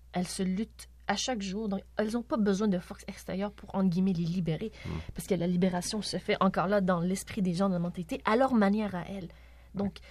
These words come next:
Speaker 1: il faut les soutenir. Et je parle beaucoup de femmes, oui, parce que c'est ça le noyau de la société.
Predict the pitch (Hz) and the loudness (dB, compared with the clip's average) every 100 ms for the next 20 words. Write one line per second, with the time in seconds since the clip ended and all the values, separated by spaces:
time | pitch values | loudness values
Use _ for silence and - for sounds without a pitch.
0 | - - 190 247 214 202 226 - 190 240 | -14 -10 -6 -2 -2 -2 -4 0 2 2
1 | 277 185 180 - - - - - - - | -2 -4 -6 -8 -20 -20 -20 -20 -18 -20
2 | - - 214 226 240 - 196 208 247 220 | -12 0 2 2 0 0 2 4 6 4
3 | 220 226 208 - 214 240 196 190 247 - | 2 0 0 0 0 4 4 4 0 -8
4 | - 202 - - 196 - - - - - | -10 -10 -8 -6 -4 -4 -10 -20 -20 -20
5 | - - - - - - - - - 202 | -20 -20 -20 -20 -14 -4 0 0 0 0
6 | 247 214 202 196 190 214 190 180 202 - | 2 6 6 8 6 2 0 -4 -10 -10
7 | 190 - 262 | -10 -12 -14